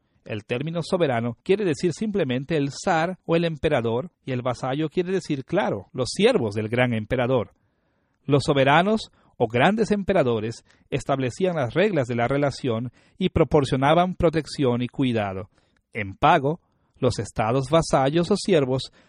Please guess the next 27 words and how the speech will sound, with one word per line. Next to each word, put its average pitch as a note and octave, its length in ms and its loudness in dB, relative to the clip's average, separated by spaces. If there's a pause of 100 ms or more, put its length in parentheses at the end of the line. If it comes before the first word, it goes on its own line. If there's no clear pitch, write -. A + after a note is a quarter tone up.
(140)
mostraban D3 640 2
lealtad C3 480 2
al E3 180 0
soberano C3+ 500 0
al A#2 140 0
pagar A#2 320 -2
impuesto F3 640 0 (500)
y - 80 0
apoyar A#2 460 0
sus E3 160 -4
esfuerzos - 640 0
en A2 80 -2
la G#2 100 -4
guerra. G2+ 360 -6 (1120)
Un B3+ 180 -2
aspecto F3 540 -2
importante B2+ 720 -2
de B2 120 0
estos D#3 340 -2
tratados B2 520 2
de A#2+ 120 -2
soberano A2+ 500 -4
vasallo A2+ 600 -2 (260)
era C#3 200 0
el E3 120 0
papel E3+ 380 0
especial B2+ 680 -2